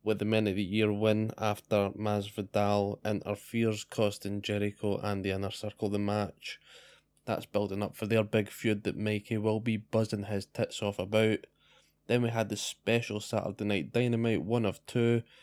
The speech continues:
Dante Martin versus Malachi Black. Malachi Black beat that boy. The Lucha Brothers defending their triple A titles against Andrade's masked team,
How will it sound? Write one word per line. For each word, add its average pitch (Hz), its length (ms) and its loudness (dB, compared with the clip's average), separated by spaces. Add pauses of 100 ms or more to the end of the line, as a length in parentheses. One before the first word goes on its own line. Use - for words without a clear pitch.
(420)
Dante 123 400 2
Martin 110 500 2
versus 110 380 0
Malachi 104 520 0
Black. 107 500 -2 (200)
Malachi 104 480 -2
Black 101 300 0 (160)
beat 117 160 0
that - 260 0
boy. 120 380 4 (1120)
The 110 100 0
Lucha 123 380 0
Brothers 113 360 4
defending 107 540 -2
their - 100 -4 (100)
triple 120 360 0
A 107 100 4
titles 113 540 0 (440)
against 110 520 -2
Andrade's 107 840 0
masked 107 680 -2
team, 117 440 0